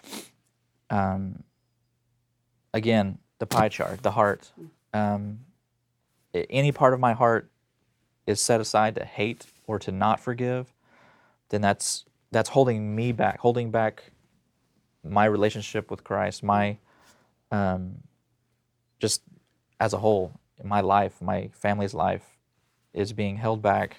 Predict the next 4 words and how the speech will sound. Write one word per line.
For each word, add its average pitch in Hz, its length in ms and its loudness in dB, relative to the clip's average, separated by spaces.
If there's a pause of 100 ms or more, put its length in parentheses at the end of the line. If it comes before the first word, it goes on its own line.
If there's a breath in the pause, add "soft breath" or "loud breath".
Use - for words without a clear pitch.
(220)
by 101 240 0
my 98 460 2 (360 soft breath)
desire 101 540 4
to 104 500 -8